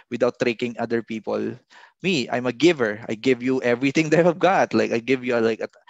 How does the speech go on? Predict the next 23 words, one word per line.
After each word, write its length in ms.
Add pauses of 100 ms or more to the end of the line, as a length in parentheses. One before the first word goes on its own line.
(680)
I 100
can, 260
you 120
know, 120
I 120
can, 1000 (520)
I 80
can 200
get, 260 (260)
I 100
can 200
give, 300
like, 220
I 100
can 180
give 240
the 100
price 260
for 180
this 200
ring 280
for, 460
for, 220